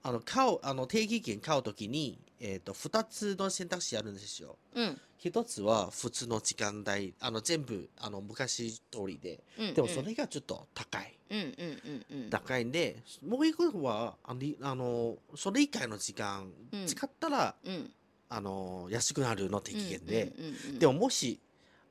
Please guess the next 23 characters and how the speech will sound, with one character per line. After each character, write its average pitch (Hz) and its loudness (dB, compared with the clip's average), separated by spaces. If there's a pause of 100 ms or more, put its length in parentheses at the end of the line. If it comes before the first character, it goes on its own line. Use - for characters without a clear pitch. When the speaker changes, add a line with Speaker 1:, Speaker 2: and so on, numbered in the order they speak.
(160)
Speaker 1:
朝 208 8
早 170 8
め 208 6
に 185 -2
会 202 4
社 214 4
に 202 0
行 - -10
く 214 2
と、 220 4 (360)
同 285 0
じ - 2
く 120 4
使 208 6
え 208 10
る 208 4
ん 185 2
で 165 4
す - -2
け 147 4
れ 139 6
ど 147 4
も、 160 4